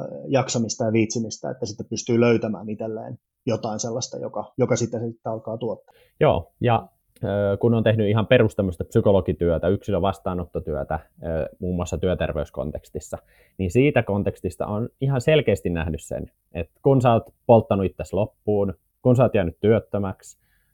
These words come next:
Speaker 2: ö, kun on terveyden kanssa ongelmia, kenties henkilökohtaisessa elämässä parisuhteen kanssa ongelmia, lähipiirissä erilaisia kriisejä, niin kyllä ne on niitä tilanteita, missä ihminen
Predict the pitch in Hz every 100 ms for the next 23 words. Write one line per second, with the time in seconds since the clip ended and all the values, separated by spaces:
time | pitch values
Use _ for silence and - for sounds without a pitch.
0 | _ 92 90 87 - 127 120 120 110 107
1 | 101 95 95 - 92 92 95 92 90 90
2 | 107 101 95 101 92 87 85 87 82 85
3 | 87 - 95 90 90 82 - 85 80 85
4 | - 85 87 87 85 87 107 113 95 98
5 | 90 85 - 82 _ 98 92 90 82 82
6 | 87 80 - 107 101 92 73 78 - -
7 | 98 117 110 117 107 110 - _ 120 127
8 | 127 107 90 90 90 - - 101 101 98
9 | 90 87 90